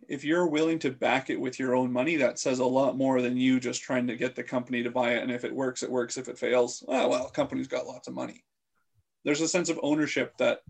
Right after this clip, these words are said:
I've developed in regards to my mindset around working and, and working for who I work for,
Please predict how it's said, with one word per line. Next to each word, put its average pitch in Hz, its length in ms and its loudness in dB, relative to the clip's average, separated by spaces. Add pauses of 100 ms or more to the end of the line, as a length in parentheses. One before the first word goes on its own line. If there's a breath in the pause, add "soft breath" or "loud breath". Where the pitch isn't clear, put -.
(440)
I've 127 240 2
developed 123 560 6 (160)
in 127 120 0
regards 123 500 0
to 127 100 -6
my 117 540 0 (280)
mindset 123 580 0
around 120 540 -2 (440)
working 123 440 -8 (460)
and, 120 180 -6
and 127 140 -2
working 127 320 -2
for 127 300 -2
who 127 160 2
I 123 100 2
work - 300 -4
for, - 280 -12